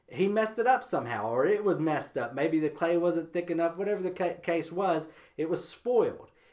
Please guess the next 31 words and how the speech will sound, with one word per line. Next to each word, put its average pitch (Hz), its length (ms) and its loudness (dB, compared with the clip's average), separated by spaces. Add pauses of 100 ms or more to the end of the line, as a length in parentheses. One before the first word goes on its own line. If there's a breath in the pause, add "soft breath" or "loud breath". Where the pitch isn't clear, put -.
And, 160 220 0
and 156 160 0
it 143 100 -2
spoiled 208 560 4
in 220 240 -2
the 220 80 -4
potter's 190 440 -2
hand. 156 340 -4 (600 soft breath)
And 165 200 2
the 151 80 2
potter 147 800 4
took 311 260 -2
it 143 280 0
and 147 220 -4
reworked 196 1040 -2
it 131 360 -2 (320 soft breath)
into 180 460 2
another 175 320 2
vessel. 185 420 0
Now, 143 140 2
this 254 180 -2
is 247 60 -4
important 254 560 0
to, 180 120 2
like, 156 220 2 (320 loud breath)
pay 226 240 2
attention 226 560 -2
to 220 140 -4
the 202 120 0
language 196 560 0
here, 110 360 -4